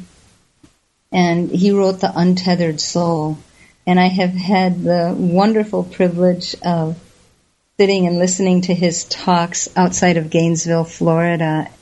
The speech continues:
Uh, we were there volunteering at a monkey sanctuary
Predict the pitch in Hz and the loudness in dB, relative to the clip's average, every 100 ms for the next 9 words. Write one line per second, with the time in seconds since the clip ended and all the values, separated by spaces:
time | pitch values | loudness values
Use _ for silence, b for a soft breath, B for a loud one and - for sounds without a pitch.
0 | _ _ _ 170 165 170 185 185 175 165 | _ _ _ 0 2 4 4 4 2 2
1 | 165 160 160 165 160 - 170 165 165 156 | 0 2 0 0 0 0 0 2 0 2
2 | 156 160 165 180 - 160 160 - 165 160 | 2 2 0 -2 0 0 -2 -2 0 2
3 | 156 | 0